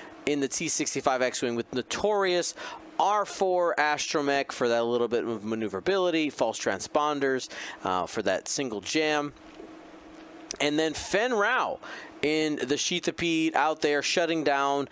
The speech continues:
token mods. Uh, a, a reminder here, th-, this is a, this was a, a question that keeps popping up. Force charges are charges, not tokens. So Fenn Rau Sheathipede's ability does not work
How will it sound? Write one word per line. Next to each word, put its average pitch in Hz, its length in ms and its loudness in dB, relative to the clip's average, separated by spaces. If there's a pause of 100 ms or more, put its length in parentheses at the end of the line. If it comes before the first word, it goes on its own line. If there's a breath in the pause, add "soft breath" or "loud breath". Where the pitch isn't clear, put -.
(380 loud breath)
token 180 720 0
mods. 120 760 2 (440 loud breath)
Uh, 110 320 4 (100)
a, 160 200 2
a 185 80 2
reminder 214 560 2
here, 117 420 2
th-, 143 180 2
this 175 220 2
is 175 120 0
a, 170 60 4
this 165 200 2
was 156 160 0
a, 143 220 0 (100)
a 127 80 4
question 190 400 0
that 139 120 -2
keeps - 280 -4
popping 175 360 2
up. - 240 0 (680 loud breath)
Force 214 500 2
charges 190 760 2
are 127 140 4
charges, 165 680 2
not 135 300 0
tokens. 101 640 -2 (280 loud breath)
So - 240 0
Fenn 190 340 0
Rau 202 220 2
Sheathipede's 180 600 -2
ability 151 500 2
does 131 320 -2
not 143 760 0 (460 loud breath)
work 156 580 0